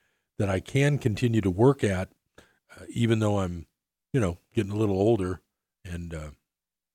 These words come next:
it's nice that, of course, sitting at a desk isn't good for you, but I make sure to get up and walk around enough to keep my, keep my joints moving. So,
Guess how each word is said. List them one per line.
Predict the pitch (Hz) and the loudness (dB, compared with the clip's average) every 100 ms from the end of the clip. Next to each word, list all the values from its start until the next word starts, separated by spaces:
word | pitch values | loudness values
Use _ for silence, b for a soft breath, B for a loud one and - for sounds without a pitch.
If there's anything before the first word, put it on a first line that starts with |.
| _ _ _ _ _ | _ _ _ _ _
it's | - - | -8 -4
nice | 110 117 113 | -2 0 0
that, | - 90 | -2 -4
of | 117 | 0
course, | - 123 - b b b | 4 4 4 b b b
sitting | - 139 131 | 2 4 4
at | 120 | 4
a | 104 | 4
desk | 123 117 120 | 4 6 4
isn't | 107 92 80 | 4 2 8
good | 131 120 | 6 8
for | 101 87 | -2 -2
you, | 87 | -4
but | 85 85 | -6 -6
I | |
make | 95 101 - | -2 -2 0
sure | 120 104 | 0 2
to | 82 - _ _ _ _ | 2 -2 _ _ _ _
get | 98 | 0
up | 101 98 | 0 0
and | 90 | -4
walk | 90 95 - | -4 -4 -2
around | 95 98 95 | 0 0 0
enough | 87 90 - | -2 -4 -4
to | 85 76 - _ _ | -6 -6 -10 _ _
keep | - 101 | -8 -6
my, | 90 87 78 - _ _ _ _ | -6 -10 -10 -14 _ _ _ _
keep | 104 92 | -10 -8
my | 90 | -10
joints | 78 95 107 104 - | -4 0 0 0 -4
moving. | 90 92 92 98 _ _ _ _ _ _ _ _ _ _ _ _ _ _ _ _ _ _ _ | -2 -2 -2 -8 _ _ _ _ _ _ _ _ _ _ _ _ _ _ _ _ _ _ _
So, | - 139 127 127 | 0 4 6 4